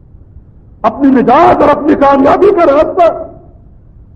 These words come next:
تلاش کرنے میں سرگرداں ہے، پھر رہا، اللہ کے پیغمبر کو ڈھونڈ رہے۔ اللہ پاک نے فرما دیا کہ "ھذا من الذین عمل قلیلا واجر کثیرا۔"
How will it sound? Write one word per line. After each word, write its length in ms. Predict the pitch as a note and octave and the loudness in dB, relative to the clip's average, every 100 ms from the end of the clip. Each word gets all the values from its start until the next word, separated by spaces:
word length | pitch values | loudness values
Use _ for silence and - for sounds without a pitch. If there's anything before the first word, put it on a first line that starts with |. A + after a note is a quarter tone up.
| - - - - - - - - | -20 -20 -20 -20 -20 -20 -20 -6
تلاش 440 | - C#4+ F#4 - - | -2 2 2 0 0
کرنے 320 | F#4+ F4 F4 | 0 2 2
میں 100 | - | 2
سرگرداں 540 | - G#4 G4+ - - - | 0 0 0 0 2 2
ہے، 320 | G#3 D4 D4+ | 2 2 0
پھر 340 | - G4+ A4 | 0 0 0
رہا، 200 | G4 - - - - - - - - - - - - - | -2 -4 -10 -18 -20 -20 -20 -20 -20 -20 -20 -20 -20 -6
اللہ 280 | A3+ C4 A3+ | -4 0 0
کے 80 | G#3 | 0
پیغمبر 340 | G3 A#3 A3+ | -2 -2 -2
کو 120 | A3 G3 | -2 -2
ڈھونڈ 260 | E3+ A3 | -2 -2
رہے۔ 140 | G3 - - - - - - - - - - - - - - - - - - | -6 -10 -16 -20 -20 -20 -20 -20 -20 -20 -20 -20 -20 -20 -20 -20 -20 -10 -2
اللہ 180 | C#4 | 2
پاک 320 | A#3+ A3 A3 G#3+ | 2 2 0 0
نے 100 | G3+ | -4
فرما 300 | F#3+ G#3 A#3+ | -2 0 0
دیا 160 | B3 | 2
کہ 120 | A#3 | 0
"ھذا 480 | G3+ G#3+ A#3+ A3 G#3+ | 0 0 0 2 0
من 120 | G#3 | -2
الذین 460 | G#3+ G#3 F#3+ B3 D4+ E4+ - - - - - - - - - - - - - | -2 -2 -4 -4 0 0 -2 -12 -20 -20 -20 -20 -20 -20 -20 -20 -20 -20 -4
عمل 480 | F#3+ D#4 - - - | 0 2 2 2 0
قلیلا 460 | C#4 G#4 F#4 D4+ | 2 4 4 2
واجر 520 | D4+ F4+ - - - A#4+ | 2 2 4 2 2 0
کثیرا۔" 520 | C#4+ D#4+ C4+ G3 | 2 2 2 -2